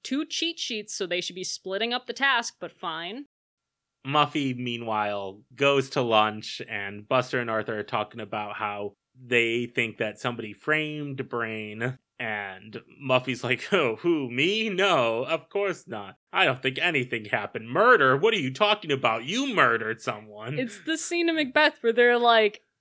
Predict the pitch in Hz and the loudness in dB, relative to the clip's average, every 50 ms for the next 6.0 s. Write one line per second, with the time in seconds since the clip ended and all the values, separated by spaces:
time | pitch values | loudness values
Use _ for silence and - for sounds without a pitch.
0 | _ - - - - - - 262 - - - 381 415 453 349 277 - - - 262 | _ -10 -8 -6 -6 -6 -4 -4 -4 -2 -2 0 2 2 2 2 2 2 2 2
1 | 247 196 190 208 - - - 254 214 196 180 151 175 170 - - 220 220 226 214 | 2 0 -4 -8 -2 2 4 6 6 4 2 0 -6 -12 -14 -6 -2 -2 -2 4
2 | 226 240 247 247 - 247 233 226 233 - - - - - - - - - 196 220 | 6 4 4 6 4 2 2 2 0 -4 -8 -6 -6 -6 -6 -4 -2 0 0 0
3 | 220 - - 180 165 175 156 131 131 131 127 131 123 - - - - - 160 123 | 0 0 2 4 4 4 2 2 2 2 2 2 0 -6 -10 -8 -4 0 0 0
4 | 120 127 135 269 269 294 403 440 - - - - - _ - 339 - - - - | 2 4 4 4 6 6 4 4 2 -4 -12 -12 -8 _ 0 0 4 6 6 6
5 | - 381 359 - - - - - - - - - - 113 104 - - 330 370 | 8 6 4 4 0 -18 -18 -18 -18 -20 -14 -8 -6 -6 -6 -4 -4 -4 -4